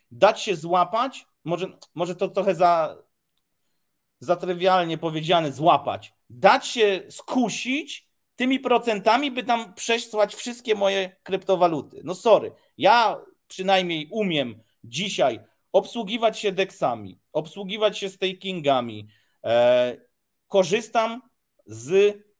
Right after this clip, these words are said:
świadomością z L P poolów, czyli z liquidity poolów. To też już nieraz Michał powtarzał, jak działa ta strata, ponieważ tam, jeśli masz dwa różne tokeny, jeden rośnie, drugi spada, to tam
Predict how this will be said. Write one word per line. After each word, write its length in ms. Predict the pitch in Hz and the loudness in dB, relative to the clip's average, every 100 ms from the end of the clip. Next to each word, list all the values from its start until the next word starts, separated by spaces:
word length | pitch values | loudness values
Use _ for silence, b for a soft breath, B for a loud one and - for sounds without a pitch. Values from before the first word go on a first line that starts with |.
| _ | _
świadomością 960 | - - 180 175 190 208 240 240 214 202 | -14 2 4 6 6 6 2 0 -6 -6
z 140 | - | -8
L 260 | - 214 214 | 0 0 2
P 140 | 220 | -4
poolów, 540 | 214 240 196 135 120 _ _ | -2 -6 -4 -6 -8 _ _
czyli 300 | - 160 156 | -8 -6 -8
z 440 | 139 170 170 160 | -4 -2 -2 -2
liquidity 640 | 175 185 196 180 220 220 208 | -6 -8 -10 -8 -8 -8 -6
poolów. 480 | 208 180 127 - _ | -2 -2 -2 -6 _
To 100 | 180 | -8
też 260 | 175 226 196 | 0 0 0
już 160 | 180 | -4
nieraz 460 | 175 175 214 - - | -2 4 4 2 -8
Michał 460 | 127 170 208 185 180 | -6 -6 4 4 4
powtarzał, 560 | 156 - 175 170 175 | -4 4 4 6 0
jak 260 | 151 190 175 | 4 0 0
działa 340 | 143 165 170 | 0 4 4
ta 340 | 165 151 151 156 b b | 4 2 2 -2 b b
strata, 720 | - - 170 175 160 113 98 _ _ _ _ | -18 -4 6 6 6 -2 -4 _ _ _ _
ponieważ 440 | 131 160 175 170 - | -4 0 0 0 2
tam, 420 | 190 202 214 214 - | 4 4 2 -12 -8
jeśli 260 | 156 160 | -8 -6
masz 180 | 175 165 | -2 -4
dwa 240 | 147 185 208 | 2 6 6
różne 300 | 202 180 185 | 4 -2 -2
tokeny, 560 | 185 180 160 120 90 _ _ | -2 2 0 0 -12 _ _
jeden 340 | 131 170 185 | -2 0 2
rośnie, 440 | 180 202 196 156 143 | 6 4 4 -4 -6
drugi 320 | 160 180 165 | -4 -6 -8
spada, 600 | - - 147 151 226 - _ _ _ _ _ | -2 4 4 4 0 -4 _ _ _ _ _
to 100 | 180 | -6
tam 440 | 175 202 220 220 | 2 2 2 -4